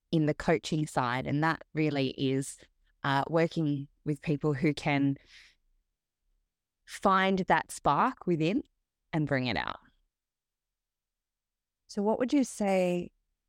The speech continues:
Speaker 2: is the difference between who you are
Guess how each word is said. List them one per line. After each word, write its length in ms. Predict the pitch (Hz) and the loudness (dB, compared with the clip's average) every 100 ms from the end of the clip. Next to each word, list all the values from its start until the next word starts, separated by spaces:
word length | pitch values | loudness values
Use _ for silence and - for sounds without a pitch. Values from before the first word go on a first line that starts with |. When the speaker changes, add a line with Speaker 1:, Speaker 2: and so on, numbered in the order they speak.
| _ _ - | _ _ -2
Speaker 2:
is 160 | 175 | 0
the 100 | 147 | 0
difference 580 | 139 151 147 - 120 139 | -2 -4 -4 -4 -6 -6
between 380 | 147 - 151 147 | -10 -8 -6 -6
who 260 | - 208 | -6 -2
you 280 | 214 208 180 | -2 -2 0
are 400 | 143 139 180 208 | 2 2 0 -2